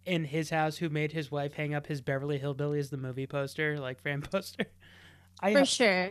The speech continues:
Speaker 2: And if he's out there, he's listening because he definitely, like, Googles this movie every week <laughs> for
Speaker 1: Yeah.
Speaker 2: new content.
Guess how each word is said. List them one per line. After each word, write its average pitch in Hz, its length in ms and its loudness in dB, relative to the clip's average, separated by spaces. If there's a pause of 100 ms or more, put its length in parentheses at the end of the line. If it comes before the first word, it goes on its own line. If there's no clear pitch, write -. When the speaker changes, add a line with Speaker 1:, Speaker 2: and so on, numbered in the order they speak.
(480)
Speaker 2:
And 226 140 8
if 220 120 8
he's 233 160 4
out 202 200 8
there, 226 140 6
he's 226 240 4
listening 269 640 4
because - 260 0
he 233 100 4
definitely, 226 560 8
like, 214 260 10
Googles 208 440 8
this 202 300 4
movie 190 320 6
every 208 440 12
week 180 360 8
<laughs> - 20 6
for 185 40 4
Speaker 1:
Yeah. 185 240 12
Speaker 2:
new 151 140 12
content. 226 640 2